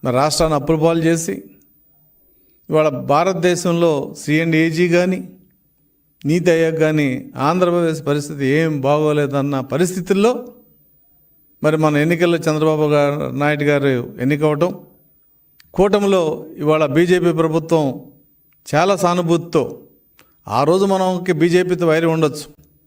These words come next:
కానీ ఈ రోజున ఎన్నికల్లో బీజేపీతో మిత్రత్వం ఉండబట్టే ఇవాళ క్యాపిటల్కి పదిహేను వేల కోట్లు అప్పిచ్చినా,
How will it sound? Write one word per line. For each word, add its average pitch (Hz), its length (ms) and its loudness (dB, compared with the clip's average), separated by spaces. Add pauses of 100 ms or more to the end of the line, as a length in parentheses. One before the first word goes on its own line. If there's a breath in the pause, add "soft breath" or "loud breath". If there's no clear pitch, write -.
(240)
కానీ 180 220 2
ఈ 180 80 2
రోజున 202 300 4
ఎన్నికల్లో 175 540 0
బీజేపీతో 170 640 -2
మిత్రత్వం 160 480 -4
ఉండబట్టే 156 720 -2 (680 soft breath)
ఇవాళ 156 280 2
క్యాపిటల్కి 156 760 0
పదిహేను 139 440 -2
వేల 143 120 0
కోట్లు 143 300 -4
అప్పిచ్చినా, 170 580 -2